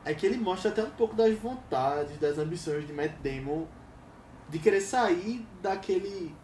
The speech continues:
mundo que ele tava, sabe? De querer ter uma vida normal, de crescer por ele mesmo.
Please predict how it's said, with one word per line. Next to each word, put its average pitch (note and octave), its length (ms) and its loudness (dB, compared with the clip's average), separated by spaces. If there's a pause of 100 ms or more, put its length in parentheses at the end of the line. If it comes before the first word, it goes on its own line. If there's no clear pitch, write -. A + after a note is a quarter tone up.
(280)
mundo E3 240 0
que F3+ 100 2
ele F3 120 4
tava, A#2+ 360 0
sabe? A2 240 -8
De A#2+ 80 -10
querer C#3+ 340 -2
ter D3 120 0
uma D3 100 0
vida C#3+ 200 -8
normal, B2+ 580 -4
de A#2+ 80 -10
crescer C#3 340 -4
por D3 100 -2
ele C#3+ 180 0
mesmo. B2 640 -4